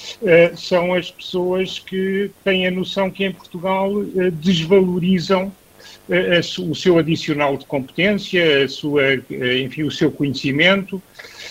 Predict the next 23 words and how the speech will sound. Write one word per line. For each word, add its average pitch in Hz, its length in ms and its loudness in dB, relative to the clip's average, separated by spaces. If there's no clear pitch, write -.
eh, 160 300 6
e 165 240 0
em 160 120 2
que 165 160 -8
isso - 120 -8
será 170 240 0
mais 170 500 -2
valorizado 165 640 -2
num 170 120 -4
outro 175 280 -6
país, 190 360 -2
porque 180 280 -8
existe 175 340 -4
aquela 160 380 2
ideia 160 440 0
que 165 220 -4
as 156 120 -2
pessoas 160 440 0
não 165 220 -4
só 220 220 -2
começam 170 680 -2
a 127 100 0
ganhar 135 400 0